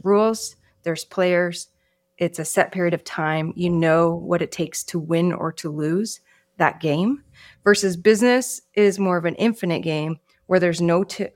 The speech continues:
fixed time frame. There's no agreed upon way of even keeping score. There's no possibility of winning, that you can actually change a goal inside of that infinite game,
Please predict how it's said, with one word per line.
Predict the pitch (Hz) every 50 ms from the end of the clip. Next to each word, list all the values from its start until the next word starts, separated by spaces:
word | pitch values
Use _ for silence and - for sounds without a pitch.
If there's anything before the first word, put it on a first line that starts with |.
| _ _
fixed | - 214 208 - -
time | - 175 160 151 156
frame. | 160 - 156 156 151 156 165 151 - _ _ _ _ _ _ _ _ _ _
There's | - 180 165 170
no | 185 180 185 196 220 247 254 - -
agreed | 180 190 180 - 190 190 196 190
upon | 185 - 190 185 175 175 175
way | 170 165 165
of | 165 160 - _ _ -
even | 196 196 180 185 160
keeping | - - 190 180 170 160 147 143
score. | - - - - 180 165 147 151 156 175 170 175 _ _ _ _ _ _ _ _ _ _ _ _ _ _
There's | 180 180 170 170 165 170
no | 175 175 185 190 208 214
possibility | - 214 190 190 - - - - 190 185 180 185 185 180 175 175 175 175 - - _ _ -
of | 170 165 160 165 175
winning, | 180 180 180 185 196 196 196 196 196 185 - _ _ _ _ _ _ _ _ _ _ -
that | 190 185 -
you | - 180 190 196
can | - 202 180
actually | 165 175 - - 196 180
change | - - - 208 208 208 208 202
a | 190
goal | 180 190 180 180 185 185 185 185 175 - _
inside | 170 160 160 - - 151 156 - 190
of | 196
that | 190 185 185
infinite | 196 190 180 - 190 196 - -
game, | - 185 185 185 180 185 190 175